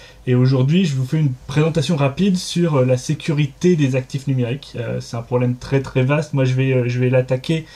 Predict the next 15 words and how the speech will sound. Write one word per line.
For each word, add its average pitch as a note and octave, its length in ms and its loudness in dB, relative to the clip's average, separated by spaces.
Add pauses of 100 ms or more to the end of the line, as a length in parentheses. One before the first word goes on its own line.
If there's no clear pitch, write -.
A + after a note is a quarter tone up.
(280)
de B2 460 -2
mon D#3 140 2
point E3 200 0
de D#3 40 2
vue E3 100 2
de C#3+ 80 2
développeur C3+ 360 0
de C3 60 -2
smart B2+ 180 -6
contract. - 440 -8 (680)
Donc B2+ 180 2
forcément, C3+ 460 0
c'est, B2 220 -4
c'est A#2+ 140 -6
biaisé. B2 460 0